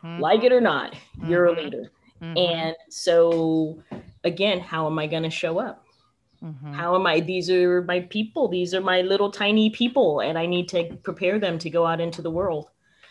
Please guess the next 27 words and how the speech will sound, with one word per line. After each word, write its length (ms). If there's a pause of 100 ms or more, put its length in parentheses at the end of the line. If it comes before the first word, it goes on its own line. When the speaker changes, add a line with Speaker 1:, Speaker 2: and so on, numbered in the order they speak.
Speaker 1:
Yeah. 240
Speaker 2:
And 500
you 120
and 80
I 120
have 140
had 180
plenty 280
of 80
conversations 1120
about 400
that 320
and 140
the 60
hows 880
and 280
the, 200 (520)
all 240
of 160
the 60
tears 600
and 140
the 240
all 160
yelling 500
and 220
the 180